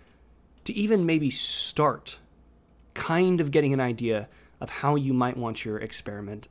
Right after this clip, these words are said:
to go. Now, this step is critical because there is a number of different ways that you can fall into different kinds of pit holes and pitfall traps and things like that whenever you're designing your experiment, to where your experiment might be inherently flawed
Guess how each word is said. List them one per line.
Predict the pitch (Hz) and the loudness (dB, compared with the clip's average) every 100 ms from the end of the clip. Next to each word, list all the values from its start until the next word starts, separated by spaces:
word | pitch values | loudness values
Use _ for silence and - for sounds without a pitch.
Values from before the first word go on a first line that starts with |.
| - | -8
to | - | -4
go. | 120 185 - - _ - - - - _ | 0 0 -2 -12 _ -20 -20 -20 -20 _
Now, | - 131 131 123 - - _ - - - - - _ - | 0 2 2 0 -4 -12 _ -20 -20 -20 -20 -20 _ -12
this | 123 190 - | -2 0 0
step | 175 160 | 0 -2
is | 151 | -2
critical | - - - 131 110 - - - _ _ - - - | -8 -10 -6 -6 -6 -10 -14 -16 _ _ -20 -20 -10
because | - 139 139 | -4 -2 0
there | 131 | 2
is | 123 | 2
a | 123 | 2
number | 123 165 185 | 0 0 0
of | 160 | -2
different | 151 156 139 | -4 -4 -2
ways | 123 113 | 0 -2
that | 123 | -6
you | 113 | -8
can | 117 | -8
fall | 110 120 117 | -6 -4 -2
into | 113 113 120 | -4 -6 -6
different | 113 - 127 | -8 -8 -12
kinds | - 110 | -10 -10
of | 110 - | -12 -8
pit | - 214 | -4 -2
holes | 143 120 120 143 - - - - | -2 -2 -2 -4 -8 -16 -20 -10
and | 113 113 113 113 | -6 -4 -4 -6
pitfall | 110 139 - 107 | -8 -12 -10 -10
traps | - - 156 139 - | -8 -2 -2 -2 -4
and | 120 113 | -6 -4
things | 120 113 | -6 -6
like | 113 110 | -6 -2
that | 143 131 | -2 0
whenever | 123 117 113 | -2 -4 -6
you're | 110 110 | -6 -6
designing | 113 113 104 110 | -6 -6 -6 -4
your | 107 101 | -4 -6
experiment, | 107 - 147 165 117 127 - - | -8 -4 -2 0 -2 -4 -12 -14
to | - | -2
where | 120 | 0
your | 117 160 | 2 0
experiment | - 127 120 123 123 | -2 -4 -2 -4 -4
might | 117 120 | -6 -4
be | 117 | -6
inherently | 110 - 123 117 107 | -6 -8 -8 -8 -10
flawed | 104 - 131 156 156 107 113 | -12 -8 -2 0 0 -2 -8